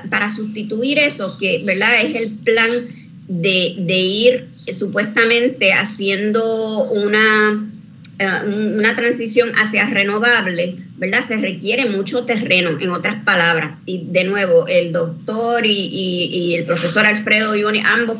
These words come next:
pueden abundar mucho más sobre las cantidades exactas de, de cada proyecto, pero construido ya, eh, está también en Humacao, una,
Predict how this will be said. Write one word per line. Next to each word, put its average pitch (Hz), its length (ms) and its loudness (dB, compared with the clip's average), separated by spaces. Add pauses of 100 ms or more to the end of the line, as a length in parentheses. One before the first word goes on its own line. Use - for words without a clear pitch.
pueden 208 320 0
abundar 202 460 0
mucho 233 440 -4
más 214 240 2
sobre 185 500 0 (220)
las 180 180 -4
cantidades 180 800 -2
exactas 196 920 -2
de, 170 260 -4
de 165 220 -2
cada 190 300 -4
proyecto, 190 760 -4
pero 190 260 -2
construido 214 720 -2
ya, 302 220 2 (520)
eh, 196 480 2
está 214 300 -2
también 214 680 0
en 202 160 0
Humacao, 196 640 0
una, 202 500 -4